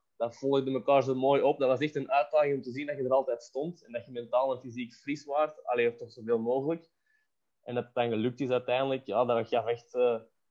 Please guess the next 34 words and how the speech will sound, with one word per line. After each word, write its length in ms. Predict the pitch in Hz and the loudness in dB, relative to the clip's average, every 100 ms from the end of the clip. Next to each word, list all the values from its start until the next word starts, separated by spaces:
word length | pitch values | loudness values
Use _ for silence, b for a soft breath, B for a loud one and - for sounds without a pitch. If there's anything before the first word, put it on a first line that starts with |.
| _ | _
daarna 220 | - 123 139 | -4 0 2
ben 100 | 139 | 0
ik 60 | |
ook 80 | 147 | 2
wel 120 | 160 | 2
een 60 | 147 | 4
beetje 220 | 147 156 | 0 0
in 60 | 143 | -4
een 100 | 120 | 2
zwart 300 | 127 - - | 2 2 -2
gat 200 | 135 - | -2 -2
gevallen 360 | 151 127 147 139 | 0 4 4 4
nadat 240 | 139 139 | 2 2
dat 100 | 143 | 0
gedaan 340 | 147 127 143 | 0 2 4
was. 300 | 160 175 - _ _ | 4 0 -8 _ _
Eh, 240 | - 123 123 | 0 4 4
omdat, 260 | 120 123 123 | 4 -2 2
ja, 160 | 123 | 2
je 120 | 131 | 2
mist 200 | 123 123 | -2 -2
dat, 120 | - 135 | 2 4
je 300 | 117 117 117 | 2 0 -4
mist 200 | 135 135 | -4 0
dat 140 | 143 | 0
ineens. 320 | 143 147 160 | 2 0 0
Je 60 | 127 | 0
hebt 120 | 127 | 2
dat 140 | 131 | 0
ook 80 | 123 | 0
nooit 380 | 127 139 147 147 | 0 4 4 2
echt 180 | 147 - | -8 -6
kunnen 260 | 147 131 | -6 -6
vieren. 380 | 117 135 160 196 | 0 2 2 0